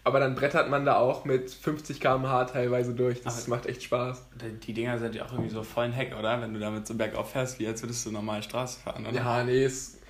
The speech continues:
Speaker 1: du musst halt aufpassen, es hat halt auch nur so einen Akku und dann siehst du, das hat so fünf
Speaker 2: Mhm.
Speaker 1: Balken und dann musst du halt gucken, okay, fuck, ich hab jetzt noch zwei Balken, jetzt muss
Speaker 2: Okay.
Speaker 1: ich mal ein bisschen reintreten hier.
Speaker 2: Okay,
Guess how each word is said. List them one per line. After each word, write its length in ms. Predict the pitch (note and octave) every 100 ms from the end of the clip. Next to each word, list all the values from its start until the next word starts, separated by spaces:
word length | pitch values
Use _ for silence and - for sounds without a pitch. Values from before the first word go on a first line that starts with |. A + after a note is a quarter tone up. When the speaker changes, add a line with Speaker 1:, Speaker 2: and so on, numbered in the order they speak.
| - -
Speaker 1:
du 60 | C#3+
musst 160 | D#3+
halt 100 | E3
aufpassen, 460 | A2+ C#3+ E3+ D#3+ D3
es 200 | C3+ -
hat 120 | C3+
halt 160 | C#3+ B2+
auch 180 | C3
nur 80 | C#3+
so 120 | C3
einen 80 | A#2+
Akku 360 | A2+ A#2 B2 B2
und 60 | A#2+
dann 140 | A#2
siehst 260 | B2+ C3 C#3+
du, 60 |
das 160 | B2+ B2
hat 100 | A#2+
so 100 | C#3
fünf 260 | D#3 A2+
Speaker 2:
Mhm. 40 | G#2+
Speaker 1:
Balken 560 | C3+ E3+ F#3 G3+ G3+
und 100 | C3+
dann 240 | C3 B2+ B2
musst 220 | C3+ -
du 40 |
halt 100 | C3+
gucken, 340 | C3 C#3+ C#3 C#3+
okay, 360 | B2+ C#3 C3+ C3+
fuck, 240 | - C3
ich 80 | -
hab 80 | C3
jetzt 120 | B2+
noch 120 | C3 B2+
zwei 180 | B2+
Balken, 340 | B2 B2+ A#2 A#2+
jetzt 560 | A2+ - - - - -
muss 240 | - B2+
Speaker 2:
Okay. 100 | -
Speaker 1:
ich 60 | A2
mal 100 | A#2+
ein 40 | A2+
bisschen 260 | B2+ C3
reintreten 640 | A#2+ A2+ B2 - A#2 A#2 C3+
hier. 140 | B2+
Speaker 2:
Okay, 180 | B2